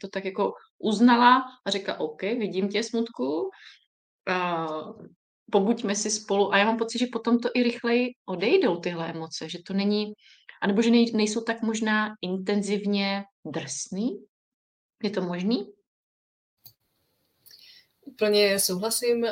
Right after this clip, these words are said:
Speaker 2: Ve chvíli, kdy dáváme pozornost, tak to má dvě stránky. Možná bych hned na za-, dvě stránky. Možná bych hned na začátek upozornila na to, že to samozřejmě může být náročný, protože spoustu lidí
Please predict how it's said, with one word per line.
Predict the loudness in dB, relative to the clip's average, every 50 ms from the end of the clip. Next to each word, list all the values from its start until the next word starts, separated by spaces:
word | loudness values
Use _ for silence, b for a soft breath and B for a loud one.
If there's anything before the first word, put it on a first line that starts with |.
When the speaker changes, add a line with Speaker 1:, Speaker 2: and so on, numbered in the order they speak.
| -2 -4 -4
Speaker 2:
Ve | -4 -4
chvíli, | -2 0 0 0 2 2
kdy | 2 4 6 6 6 6 6 4
dáváme | 2 -2 0 0 0 -2 -2 -2
pozornost, | -4 -2 -2 0 0 0 0 0 -2 -2 -2 -4 -6 _ -6 -4 -2 -2 -2 -4 -6 -10 _ _ _ _ _ _ _ _ _ _ _ _ _ -20 -20 _ _ _ _ _ _ _ _ -10 -2
tak | 0 0 0 0 0
to | 0 2
má | 2 4 4 4 2 2 0 -2 -4 -6 -4
dvě | -4 0 6 8 8 8
stránky. | 8 6 4 2 2 2 0 0 -2 -4
Možná | -2 -2 0 0 0 0
bych | 0 0 -2 -2
hned | -2 -4 -2
na | -2 -4
za-, | 0 6 8
dvě | 8 8
stránky. | 8 6 4 4 4 2 2 0 -2 -4
Možná | -4 -2 0 0 0 0
bych | 0 0 -2 -2
hned | -2 -2 -2
na | -2 -2
začátek | -2 0 0 0 -2 -2 -4 -4 -6
upozornila | -6 -6 -4 -4 -4 -2 -2 -2 -2 -2 -2 -2 -2
na | -2 -4 -4
to, | -4 -4 -2 0
že | 0 2 2 2 0
to | -2 -2 -4
samozřejmě | -2 -2 -2 -2 0 -2 -2 -2
může | -2 -4 -4 -4 -4 -4 -6
být | -6 -8 -8
náročný, | -6 -6 -4 -4 -4 -2 -2 -4 -4 -6
protože | -10 -10 -8 -8 -6 -4 -4 -4 -2 -2 -4 -4 -4 -4 -4
spoustu | -4 -4 0 0 0 0 0 0
lidí | -2 -2 -2 -2 -2 0 0 0 -2 -4